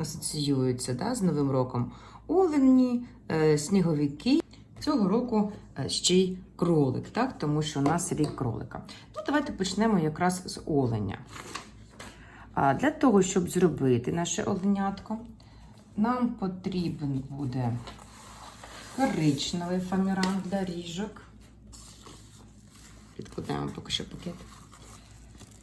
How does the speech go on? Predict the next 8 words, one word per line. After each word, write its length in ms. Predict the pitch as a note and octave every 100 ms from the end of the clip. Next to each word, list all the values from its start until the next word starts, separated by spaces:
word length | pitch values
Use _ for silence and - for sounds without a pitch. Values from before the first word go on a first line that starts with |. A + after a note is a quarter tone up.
| -
Так. 260 | G3+ E3+ - - - - - - - - - - - - -
І 240 | G4 G#4+ -
ми 220 | C4+ D4+
намалюємо 840 | C4+ B3+ A#3+ A3 A3 G#3 F#3+ F#3 G3
на 160 | G3+ - F#3+
одному 520 | F#3 F3+ E3 D#3+ D3+ - - - - - - - - - - - -
з 120 | -
краєчків 720 | - E3+ E3+ C#4+ - -